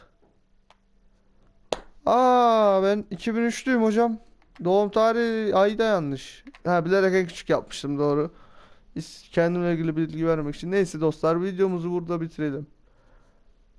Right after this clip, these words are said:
So-, kısaca Avrupa'dan teklif gelmedi. Biz de Fenerbahçe'ye gittik.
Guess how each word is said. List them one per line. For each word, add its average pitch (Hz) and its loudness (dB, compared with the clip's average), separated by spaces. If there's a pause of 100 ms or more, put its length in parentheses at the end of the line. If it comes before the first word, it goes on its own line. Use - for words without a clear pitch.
(200)
So-, - -8
kısaca 185 0
Avrupa'dan 202 2
teklif - -6
gelmedi. 180 -2
Biz 175 -6
de 180 0
Fenerbahçe'ye 175 -4
gittik. - -14